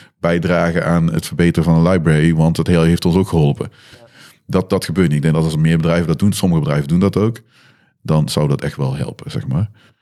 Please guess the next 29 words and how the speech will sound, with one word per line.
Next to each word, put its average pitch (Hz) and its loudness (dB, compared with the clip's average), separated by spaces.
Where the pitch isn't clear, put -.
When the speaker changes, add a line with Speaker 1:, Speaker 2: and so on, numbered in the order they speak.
Speaker 1:
Eh, - -2
dus 71 -12
dat, - -4
dat 95 0
vind 107 2
ik 95 0
wel 92 2
jammer, 76 2
zeg 71 0
maar, 69 -4
aan 73 -2
open 69 -6
source. - -6
Ik 71 -6
vind 82 -4
open 82 -6
source 80 -6
super 87 -4
tof. 113 -4
Microsoft 87 -2
team, 87 0
maar 85 2
ik 80 2
ben 80 -2
echt 87 -2
een 85 -2
enorme 82 2
Linux - 2
fan, 104 -2